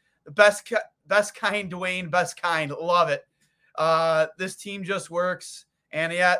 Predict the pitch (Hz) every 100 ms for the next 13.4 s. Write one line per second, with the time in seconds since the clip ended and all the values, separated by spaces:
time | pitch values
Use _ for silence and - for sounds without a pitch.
0 | 156 165 175 147 170 175 170 165 156 139
1 | 147 160 156 143 - - 175 139 - -
2 | _ _ _ _ _ _ _ _ _ _
3 | _ _ _ _ - 254 262 254 - -
4 | 269 - - - 285 302 311 285 247 -
5 | 254 247 240 262 233 190 240 208 202 214
6 | 214 - 202 220 - 196 214 208 190 -
7 | 190 180 151 - 196 208 202 190 170 160
8 | 165 156 - _ _ - 170 185 190 185
9 | 190 151 190 190 165 156 160 165 175 160
10 | 170 180 175 175 147 - 180 160 151 156
11 | 160 - 160 170 185 175 170 156 - 180
12 | 165 151 - 165 156 170 185 190 175 175
13 | 160 - 185 165